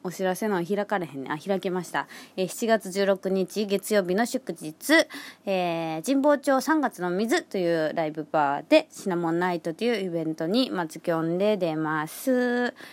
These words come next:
えー、前売りは二千円になってます。スタートが六時半ですね。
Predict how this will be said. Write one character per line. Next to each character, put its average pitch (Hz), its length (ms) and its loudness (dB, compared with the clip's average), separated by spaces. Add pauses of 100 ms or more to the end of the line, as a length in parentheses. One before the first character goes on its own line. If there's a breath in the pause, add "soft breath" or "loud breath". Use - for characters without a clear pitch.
(180 loud breath)
え 190 680 2
ー、 185 40 -2
前 220 540 0
売 220 80 0
り 208 180 0
は 208 120 2
二 185 180 -2
千 180 300 -2
円 147 220 -2
に 139 140 -6
な 156 140 -6
っ - 20 -6
て - 180 -8
ま 175 240 2
す。 240 220 -2
ス - 100 -10
タ 262 140 4
ー 254 40 4
ト 208 140 -2
が 175 200 6
六 165 280 -2
時 147 180 -2
半 214 380 2 (540)
で 151 100 -4
す - 180 -12
ね。 220 260 4